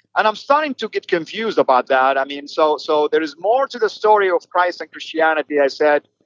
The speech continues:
than meets the eye. And, uh, and it was this family that were kind enough to invite me to join him at church. And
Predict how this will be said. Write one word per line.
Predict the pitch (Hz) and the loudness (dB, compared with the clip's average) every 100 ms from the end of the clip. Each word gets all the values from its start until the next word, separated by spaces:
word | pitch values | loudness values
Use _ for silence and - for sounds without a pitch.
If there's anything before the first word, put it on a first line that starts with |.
| _ - | _ -2
than | 151 151 | 0 0
meets | 160 147 | -2 -4
the | - 139 | 0 4
eye. | 127 139 | 4 4
And, | 151 131 131 | 2 0 2
uh, | 135 127 _ _ | 2 2 _ _
and | 180 | -2
it | 233 | 2
was | 233 | 2
this | 208 208 | 2 -4
family | - 185 185 185 190 | 2 2 2 0 0
that | 170 147 | 2 2
were | 151 | -2
kind | 143 156 151 | 0 -2 -2
enough | 151 151 | -2 -4
to | - | -4
invite | 143 139 135 139 | -6 0 0 0
me | 147 | -8
to | 147 139 131 _ _ _ | -10 -8 -10 _ _ _
join | - 131 156 | -2 0 0
him | 202 | 0
at | 202 | 0
church. | - 170 170 170 | 4 6 6 4
And | 151 131 | -4 -8